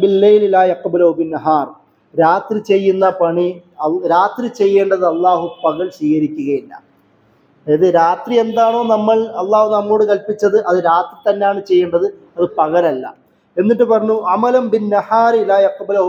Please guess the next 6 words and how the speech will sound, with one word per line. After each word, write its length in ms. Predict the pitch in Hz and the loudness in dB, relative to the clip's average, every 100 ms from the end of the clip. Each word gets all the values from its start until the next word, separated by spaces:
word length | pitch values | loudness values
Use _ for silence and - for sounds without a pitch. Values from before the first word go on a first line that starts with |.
| 180 | -2
ബില്ലൈൽ", 380 | 175 180 170 131 - - _ _ _ _ 180 | 0 4 2 0 -10 -20 _ _ _ _ -4
പകല് 320 | 175 226 254 240 | -2 -2 -2 0
ചെയ്യേണ്ട 340 | 233 233 233 226 | 2 2 0 -2
പണി 160 | 208 208 - | -2 -2 0
പകല് 300 | 160 170 208 214 | 0 2 2 2
തന്നെയാണ് 400 | 208 208 196 | 2 0 0